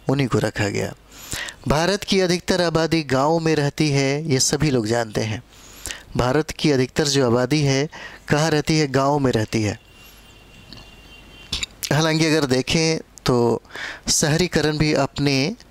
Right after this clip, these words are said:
गति में, तीव्र गति से बढ़ते जा रही है, है ना। और गांव के लोग पलायन करके शहर में बसना चाहते हैं और शहरीकरण भी तीव्र गति से बढ़ते जा रही है। भारत धर्मनिरपेक्ष देश है।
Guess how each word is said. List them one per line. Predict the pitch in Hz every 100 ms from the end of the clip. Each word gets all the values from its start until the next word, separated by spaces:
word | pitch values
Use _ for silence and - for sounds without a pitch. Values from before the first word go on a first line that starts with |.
| 127
गति | 123 127 143
में, | 135 127 -
तीव्र | 139 143
गति | 123 120 127
से | 135
बढ़ते | 113 110 123
जा | 117 113
रही | 117 117
है, | 113 175 - - -
है | 147
ना। | 127 - - - - - 123
और | 123
गांव | 120 131 143
के | -
लोग | 127 135 -
पलायन | 131 123 135
करके | 135 127 120 123
शहर | - 135 135
में | 127 113
बसना | 113 - 110
चाहते | - 110 117
हैं | 139 135 151 - - - - -
और | 123
शहरीकरण | - 147 127 139 131 143 143
भी | 131
तीव्र | - 131 127
गति | 123 123
से | 120 117
बढ़ते | 113 107 117
जा | 110
रही | 113 104
है। | 95 - - - - - - - -
भारत | 135 160 190 196
धर्मनिरपेक्ष | 165 156 156 156 151 139 165 - 165
देश | 131 131 -
है। | 113